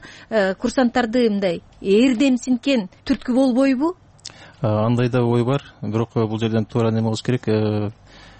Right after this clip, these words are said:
Speaker 2: м-, коргоо комитетинин жетекчилигинин, э, э, ою, э, бул ушу, э, курс башчысы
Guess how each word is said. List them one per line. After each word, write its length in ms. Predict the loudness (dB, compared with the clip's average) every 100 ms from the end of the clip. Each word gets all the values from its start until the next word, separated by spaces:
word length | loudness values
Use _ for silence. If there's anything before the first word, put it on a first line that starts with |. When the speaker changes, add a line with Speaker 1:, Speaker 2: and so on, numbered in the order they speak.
| -20 -20 -12
Speaker 2:
м-, 280 | -4 -2 -2 -4
коргоо 200 | -6 -6
комитетинин 400 | -4 -4 -2 -2
жетекчилигинин, 600 | -4 -6 -4 -2 0 -2
э, 320 | -2 -4 -6 -10 -16 -20 -14 -6
э, 100 | -6
ою, 460 | -2 0 2 0 -2
э, 840 | -6 -8 -8 -14 -20 -20 -10 -6
бул 200 | -2 -2
ушу, 200 | 0 -2
э, 440 | 0 -2 -2 -4 -6
курс 220 | -6 -6 -4
башчысы 480 | -4 -4 -2 -4